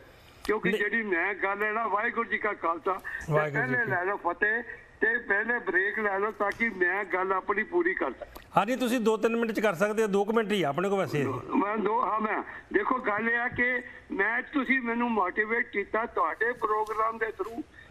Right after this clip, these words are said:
Speaker 1: ਮੈਂ ਇੱਕ ਵਾਰੀ ਤੁਹਾਨੂੰ ਸ਼ਾਇਦ ਈਮੇਲ ਵੀ ਕੀਤੀ ਸੀ।
Speaker 2: ਜੀ,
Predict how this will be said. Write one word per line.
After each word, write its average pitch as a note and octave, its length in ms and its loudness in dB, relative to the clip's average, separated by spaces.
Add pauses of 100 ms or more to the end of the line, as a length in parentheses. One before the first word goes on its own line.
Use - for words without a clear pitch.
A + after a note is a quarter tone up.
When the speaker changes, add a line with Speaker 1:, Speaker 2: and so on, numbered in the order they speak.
Speaker 1:
ਮੈਂ G3+ 160 2
ਇੱਕ A3+ 160 0
ਵਾਰੀ A#3 200 0
ਤੁਹਾਨੂੰ G#3 340 0
ਸ਼ਾਇਦ G#3+ 380 0
ਈਮੇਲ A3 340 0
ਵੀ A3+ 100 0
ਕੀਤੀ C#4+ 400 0
ਸੀ। E3+ 100 2
Speaker 2:
ਜੀ, D3+ 200 0